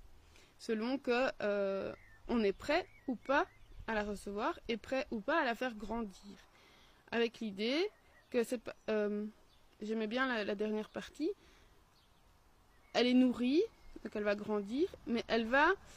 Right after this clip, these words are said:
euh, s'auto-nourrir. Et, euh, cette, euh, ce fait de s'auto-nourrir, mais va produire quelque chose de nouveau, de plus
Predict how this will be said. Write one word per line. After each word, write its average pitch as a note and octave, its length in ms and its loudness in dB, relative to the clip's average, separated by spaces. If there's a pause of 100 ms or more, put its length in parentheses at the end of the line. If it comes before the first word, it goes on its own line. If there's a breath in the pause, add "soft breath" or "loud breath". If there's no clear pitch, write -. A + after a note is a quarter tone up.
(300 loud breath)
euh, A3 480 -2 (520)
s'auto-nourrir. D4+ 840 4 (1040 soft breath)
Et, A3+ 120 -2 (960)
euh, G#3 720 0
cette, - 380 -6
euh, G3+ 240 0 (800)
ce - 180 -8
fait C4 160 0
de A3+ 140 -4
s'auto-nourrir, C4 1120 0
mais B3 100 2
va G#3+ 160 0
produire G#3 400 -4
quelque A3 220 -6
chose B3 200 -4
de A3 120 0
nouveau, A3 420 2 (1900)
de A3 160 2
plus - 580 -6